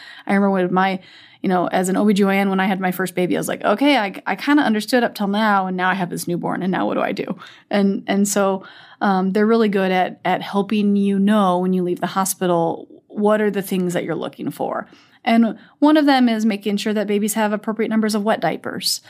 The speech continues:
and that they're continuing to have wet diapers that's showing that they're getting enough, um, intake. Another is making sure that their stools change a little bit from that meconium, which is the first stools that baby ha-, babies have.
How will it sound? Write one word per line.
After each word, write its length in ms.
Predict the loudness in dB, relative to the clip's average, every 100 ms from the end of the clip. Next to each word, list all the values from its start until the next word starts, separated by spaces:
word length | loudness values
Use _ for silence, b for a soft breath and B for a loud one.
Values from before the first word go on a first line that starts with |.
| b b
and 100 | -2
that 140 | 0 2
they're 220 | 2 0
continuing 560 | 0 -4 0 2 2 2
to 80 |
have 260 | 0 -2 0
wet 180 | -2 -2
diapers 560 | -2 -2 -2 -2 -4
that's 140 | -6 -6
showing 380 | -2 0 0 0
that 160 | -2
they're 140 | -2 -4
getting 340 | -2 -2 0
enough, 500 | 0 -2 -4 -10 -20 -10
um, 360 | -6 -4 -6 -6
intake. 540 | -4 -4 -6 -12 -14 B B B B B
Another 380 | 2 4 4 2
is 120 | 0
making 300 | -2 -2 -2
sure 200 | -2 -2
that 200 | -2 -4
their 300 | -2 -2 -2
stools 480 | -4 -2 0 0 -2
change 640 | -4 -2 -2 2 2 2
a 100 | 0
little 240 | 0 0 0
bit 260 | 0 -2 -4
from 320 | -2 0 2
that 120 | 0
meconium, 800 | -2 -6 -4 -2 0 2 2 0 B B B -8
which 180 | -2
is 140 | -2 0
the 120 | -2
first 500 | -2 -4 -2 -2 -6
stools 760 | -6 -6 0 2 2 0 -2 -2
that 160 | -2
baby 260 | 0 -2 0
ha-, 280 | 0 -2 -2
babies 320 | -2 0 -2
have. 420 | -2 0 0 -2